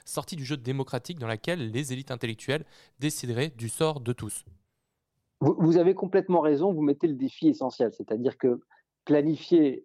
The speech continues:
Speaker 2: euh, planifier la transition, ça ne sera, ça ne fonctionnera et ça ne sera,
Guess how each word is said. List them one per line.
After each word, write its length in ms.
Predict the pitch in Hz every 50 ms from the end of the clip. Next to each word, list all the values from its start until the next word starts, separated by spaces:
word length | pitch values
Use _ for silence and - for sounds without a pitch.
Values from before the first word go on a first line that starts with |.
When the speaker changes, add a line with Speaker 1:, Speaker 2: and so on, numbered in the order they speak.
| - -
Speaker 2:
euh, 260 | 127 120 117 117 117
planifier 540 | 113 - - 139 135 143 147 139 - - 147
la 100 | 131 123
transition, 720 | - - - 120 110 123 120 - - - 185 190 202 208 185
ça 200 | - - 147 135
ne 120 | 139 131
sera, 560 | 113 - - - 147 127 117 135 135 131 - -
ça 120 | - 123
ne 80 | 117 113
fonctionnera 920 | - - - - 190 180 175 - - 180 160 165 135 135 143 139 131 - _ _ _ _ _ -
et 80 | - -
ça 160 | - 127 120
ne 60 | 123
sera, 640 | 120 - - 127 110 120 123 120 117 113 110 107